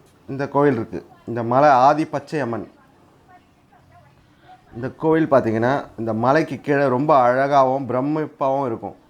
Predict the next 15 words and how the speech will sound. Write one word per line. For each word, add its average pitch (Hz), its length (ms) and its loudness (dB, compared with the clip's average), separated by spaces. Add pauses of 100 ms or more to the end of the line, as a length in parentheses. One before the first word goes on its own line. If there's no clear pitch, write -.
(680)
இந்த 135 160 -6
கோயில் 160 400 2
சுமார் 147 260 2 (120)
ஆயிரம், 147 320 0 (320)
அஹ், 131 380 -4
வருடம் 131 360 -6
பழமையானதுன்னு 131 680 -2
சொல்றாங்க. 110 300 -6 (100)
எப்படின்னா, 139 340 -2 (1160)
இந்த 135 200 0
கோயில் 147 320 2
இயற்கை 143 340 -2 (120)
எழில்மிக்க 120 540 -4 (120)
அழகா 120 340 0 (220)
மலைக்கு 127 320 -2